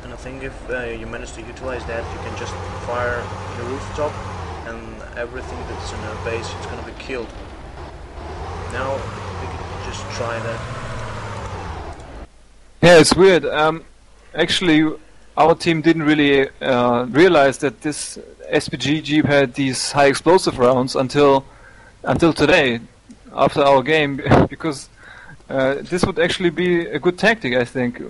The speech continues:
Speaker 2: Nobody has really tried it. We have tried to position this Jeep around some areas where, where it could be used like this. I think maybe, maybe this would be the first time we will see this right now, because P two is advancing with the Jeep towards the west.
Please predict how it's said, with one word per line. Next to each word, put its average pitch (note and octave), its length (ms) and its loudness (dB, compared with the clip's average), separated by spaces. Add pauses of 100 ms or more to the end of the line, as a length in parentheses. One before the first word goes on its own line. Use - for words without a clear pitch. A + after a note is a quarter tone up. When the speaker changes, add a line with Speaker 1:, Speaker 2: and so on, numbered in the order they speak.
Speaker 2:
Nobody D3+ 420 4
has D3 260 2
really C#3+ 220 2
tried D3+ 360 4
it. D3 300 0 (560)
We C#3 100 2
have D3 160 2
tried F3 280 4
to D#3+ 60 -8
position C#3+ 380 0
this C3 220 -4
Jeep C3+ 260 -2
around B2+ 600 2 (200)
some B2 320 0
areas C#3 540 4
where, B2+ 320 2
where B2+ 160 4
it B2 80 0
could - 160 -4
be B2+ 100 2
used C3+ 260 2
like A#2+ 140 4
this. C3 320 -2 (640)
I C#3 100 6
think F3+ 300 2
maybe, D#3+ 380 6
maybe F3 200 0
this F#3 220 -2
would F3+ 160 0
be F3 80 2
the E3+ 100 2
first - 300 0
time D#3+ 240 4
we D#3 80 4
will D3+ 100 4
see G3 200 0
this C#3 260 -2
right A#2+ 120 4
now, B2 160 4
because B2 540 -4 (1300)
P F3 140 -2
two E3+ 180 -4
is D3+ 80 -6
advancing D#3+ 560 -4
with D3+ 160 -12
the - 60 -14
Jeep D#3+ 400 -4
towards D3 340 -4
the C#3 80 -6
west. - 560 -2